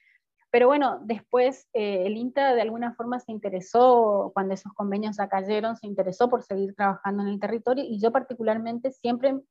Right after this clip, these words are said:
trabajé junto a comunidades com de la zona. Eh,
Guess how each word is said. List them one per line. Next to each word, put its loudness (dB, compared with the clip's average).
trabajé -2
junto -4
a 0
comunidades -4
com -2
de 4
la 4
zona. 0
Eh, 6